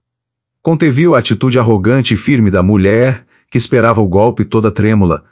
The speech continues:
mas a dominar-se num supremo esforço. Desmanchado o gesto, ele volcou-lhe as costas, saiu numa rebentina, batendo-lhe a come a porta,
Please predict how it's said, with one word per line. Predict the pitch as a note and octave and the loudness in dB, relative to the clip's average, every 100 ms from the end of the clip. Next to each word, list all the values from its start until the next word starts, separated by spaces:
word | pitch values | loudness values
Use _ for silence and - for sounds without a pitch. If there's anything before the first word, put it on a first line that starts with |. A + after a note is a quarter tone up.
| _ _ | _ _
mas | - C3 D#3 D3 | -2 0 0 0
a | D#3 | 0
dominar-se | D3 C3 F#2+ A2 A#2+ - | 0 0 2 0 0 -2
num | A2 G#2+ | -2 -2
supremo | - F#2 G2 F#2+ | -2 -2 0 0
esforço. | - F#2 D#2+ - - _ _ _ _ _ _ _ _ _ | -2 -4 -2 -4 -6 _ _ _ _ _ _ _ _ _
Desmanchado | - D#3 E3+ - C3+ A#2 | -8 -2 0 0 0 0
o | |
gesto, | F#2+ B2 C3+ - E2 - _ | 0 0 0 -4 -10 -14 _
ele | A2 G#2 | -4 0
volcou-lhe | A#2 G#2+ A#2+ B2 | -2 0 0 0
as | B2+ | -2
costas, | - B2+ C#3 - - - - _ _ | -2 -2 -2 -4 -6 -8 -10 _ _
saiu | - D3 D3 | -4 0 0
numa | D#3 | 0
rebentina, | D3+ E3 D#3+ F#3+ E3+ D#2 - | 0 0 -2 -2 -2 -4 -12
batendo-lhe | - A2 A#2 G3 F#3 G#2+ | -6 -4 -2 0 0 0
a | G2+ | 0
come | B2+ | 0
a | A#2+ | -2
porta, | - B2 C3+ D3+ | 0 -2 0 -4